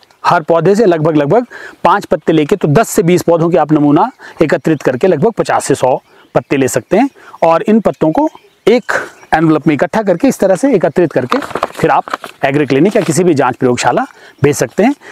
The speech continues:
उसको आपको प्रॉपरली मार्क करना होता है, उसमें आपको बगीचे का नाम, उसकी आयु,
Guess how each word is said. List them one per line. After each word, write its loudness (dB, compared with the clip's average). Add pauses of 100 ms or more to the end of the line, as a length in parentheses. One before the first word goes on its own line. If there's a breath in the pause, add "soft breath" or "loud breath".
(160 loud breath)
उसको 2
आपको 0
प्रॉपरली 0
मार्क 0
करना 2
होता 0
है, 2
उसमें 0
आपको -2
बगीचे 0
का -2
नाम, 2
उसकी 0
आयु, 4